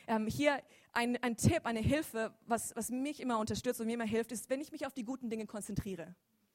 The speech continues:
Und hier in Philippa vier, Vers acht heißt es,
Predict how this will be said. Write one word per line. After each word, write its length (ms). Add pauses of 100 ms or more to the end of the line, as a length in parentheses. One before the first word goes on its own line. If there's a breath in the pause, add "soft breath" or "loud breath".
(340 soft breath)
Und 140
hier 260
in 80
Philippa 480 (400 soft breath)
vier, 340
Vers 240
acht 320
heißt 220
es, 200